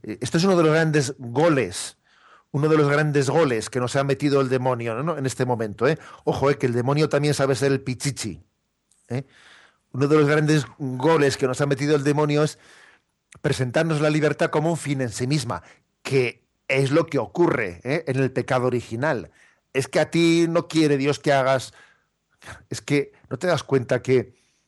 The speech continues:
no te das cuenta que la libertad por la libertad, el poder elegir por el poder elegir, eh, es un engaño, es como si el, el hombre se olvidase de que es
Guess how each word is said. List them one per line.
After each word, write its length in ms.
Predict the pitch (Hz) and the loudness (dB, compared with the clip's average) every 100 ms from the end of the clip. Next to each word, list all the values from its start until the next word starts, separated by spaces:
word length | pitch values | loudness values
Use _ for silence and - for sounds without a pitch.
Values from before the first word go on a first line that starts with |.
| _ _ _ _ _ _ _ | _ _ _ _ _ _ _
no 60 | 123 | -2
te 100 | 151 | 0
das 140 | 147 | 0
cuenta 360 | - 127 131 127 | 0 -2 -2 -2
que 420 | 127 127 123 - - | 2 2 0 -6 -4
la 180 | 131 | -2
libertad 640 | 127 127 120 113 - 151 - | 0 0 -2 -2 0 -2 0
por 140 | 143 | 0
la 80 | 131 | 0
libertad, 420 | 131 127 120 139 | 0 -2 -2 -2
el 140 | 143 120 | -2 -2
poder 300 | 139 156 170 | 0 2 4
elegir 520 | 156 143 156 143 - - _ - | 2 2 0 0 -2 -16 _ 0
por 160 | 143 | 2
el 160 | 135 113 | 2 0
poder 300 | 131 135 156 | 0 2 2
elegir, 640 | 147 123 - 151 127 - _ _ _ _ _ | 2 0 0 0 -2 -6 _ _ _ _ _
eh, 500 | 131 123 120 120 120 113 _ _ | -4 -2 -2 -2 -4 -8 _ _
es 160 | 135 156 | -4 0
un 140 | 147 | 2
engaño, 560 | 135 131 123 117 127 202 | 2 0 0 0 -2 -4
es 180 | 175 - | -6 -4
como 300 | - 139 131 | -2 0 -2
si 280 | - 135 - - - _ _ | 0 -2 -2 -10 -20 _ _
el, 300 | 131 127 123 147 | 2 4 4 2
el 140 | 131 | 0
hombre 220 | 143 143 | 2 0
se 160 | - 135 | 2 0
olvidase 420 | 127 127 147 139 | 2 0 0 0
de 160 | 131 135 | -2 0
que 120 | 147 | -2
es 260 | - - | -2 -8